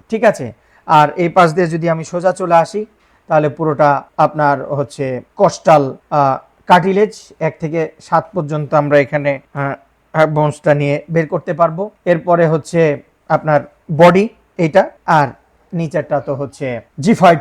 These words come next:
প্রসেস। তো এই হচ্ছে এইখানে। তো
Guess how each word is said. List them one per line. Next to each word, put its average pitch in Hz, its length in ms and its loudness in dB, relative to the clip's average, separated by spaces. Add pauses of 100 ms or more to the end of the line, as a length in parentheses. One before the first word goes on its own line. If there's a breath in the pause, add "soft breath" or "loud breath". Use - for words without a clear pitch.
প্রসেস। - 760 -6
তো 170 360 -2 (180)
এই 220 180 6
হচ্ছে 226 360 0 (120)
এইখানে। 147 440 -10 (140)
তো - 60 -8